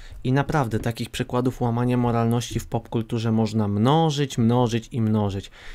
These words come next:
W produkcjach o Jamesie Bondzie też są takie przypadki, chociażby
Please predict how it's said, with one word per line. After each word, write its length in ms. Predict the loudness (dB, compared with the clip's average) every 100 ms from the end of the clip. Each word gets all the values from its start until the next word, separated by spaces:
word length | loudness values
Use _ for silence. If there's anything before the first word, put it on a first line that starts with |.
| -12 -12
W 100 | -4
produkcjach 760 | 0 4 2 2 0 0 0 -2
o 340 | 0 2 2
Jamesie 340 | 4 2 2 0
Bondzie 340 | 2 2 2
też 340 | -2 -2 0 -2
są 240 | -2 -2
takie 280 | -2 -4 -4
przypadki, 800 | -4 -4 -2 -2 -2 -4 -4 -4
chociażby 720 | -4 -4 -4 -4 -4 -4 -4